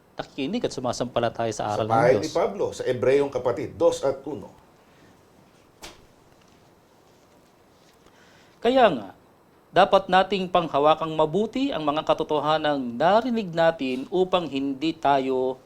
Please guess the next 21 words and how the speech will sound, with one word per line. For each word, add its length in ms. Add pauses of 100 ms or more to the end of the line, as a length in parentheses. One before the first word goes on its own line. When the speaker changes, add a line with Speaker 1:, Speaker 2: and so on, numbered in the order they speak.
(300)
Speaker 1:
maligaw. 920
Speaker 2:
Well, 180 (320)
panghawakang 720
mabuti. 400
Paano 240
ba 160
panghahawak 800
na 80
mabuti? 480 (520)
Of 200
course, 440 (640)
you 280
grasp, 640 (480)
you 160
hold 360
on 320
to 80
it. 280
Pag 160
narinig 480
natin, 400